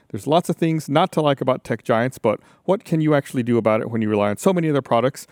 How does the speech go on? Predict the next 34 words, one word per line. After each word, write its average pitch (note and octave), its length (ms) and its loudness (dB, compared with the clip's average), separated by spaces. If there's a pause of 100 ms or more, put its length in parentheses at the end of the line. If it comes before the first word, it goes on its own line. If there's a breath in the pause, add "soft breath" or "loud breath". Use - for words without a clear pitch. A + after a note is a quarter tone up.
(280 soft breath)
We B2 140 2
don't C3+ 220 2
all A#2+ 160 2
have A#2 260 0
forty-four B2+ 480 0
billion C3 360 2
dollars A#2+ 280 0
to - 80 -20
go A2+ 160 2
buying A2 300 0
Twitter, A#2 440 0
you B2 100 -6
know, G2+ 160 -6 (200)
well, G2 220 -4 (240)
forty-four G#2 340 0
billion G2 360 -2
to F#2 180 -4
not G#2+ 260 -2
buy G2+ 140 0
Twitter, A#2 400 -2
I C3+ 80 -4
guess, A#2 260 -2
whatever. G2 260 0 (440 loud breath)
Uh, C3 200 4
either G3 200 4
way, F3 120 4
there's C#3+ 180 2
good C#3 180 2
news. C3 320 2
You B2 60 -4
can A#2 100 -4
take E3 240 0
a C3+ 60 -2
stand C3+ 440 0